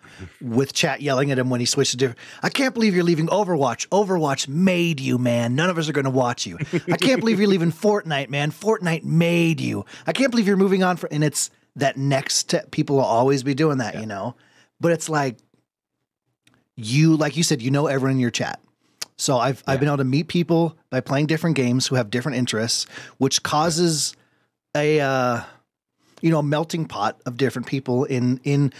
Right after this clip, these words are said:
Speaker 2: a Discord or in your chat that are, you know, maybe they're not as excited for what you're playing, but they wanna hang out because they know everyone else
Speaker 1: Yeah.
Speaker 2: there. And then they get into that game. And it's just, it, it creates really honest avenues instead of just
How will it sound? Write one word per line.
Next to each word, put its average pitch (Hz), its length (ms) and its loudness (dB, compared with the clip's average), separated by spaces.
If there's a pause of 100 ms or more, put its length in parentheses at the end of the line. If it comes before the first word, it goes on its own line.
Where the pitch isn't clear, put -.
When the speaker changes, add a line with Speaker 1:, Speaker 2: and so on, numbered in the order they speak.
(180)
Speaker 2:
a 143 60 0
Discord 156 500 0
or 147 60 0
in 143 100 0
your 156 140 2
chat 147 420 -2
that 139 160 -2
are, 123 200 0 (400)
you 170 140 2
know, 135 240 2
maybe 151 320 0
they're 147 160 2
not 139 200 0
as 131 120 -2
excited 131 340 -2
for - 100 -4
what - 100 -4
you're 139 80 -4
playing, 135 380 2
but 127 100 -2
they 131 80 2
wanna 131 240 2
hang 139 180 0
out 135 140 0
because 143 280 -2
they 127 120 0
know 127 240 2
everyone 123 300 2
else 139 180 0
Speaker 1:
Yeah. 92 80 -8
Speaker 2:
there. 110 240 -4 (260)
And 131 100 -4
then 139 100 0
they 143 80 2
get 139 160 0
into 156 220 2
that 123 200 0
game. 107 340 -8
And 104 100 -8
it's 120 140 -8
just, - 260 -4
it, 151 200 -2
it 147 140 0
creates - 500 0 (400)
really 147 720 2 (800)
honest 135 640 0
avenues 98 680 -4 (440)
instead 120 380 0
of 110 240 -2
just - 440 -2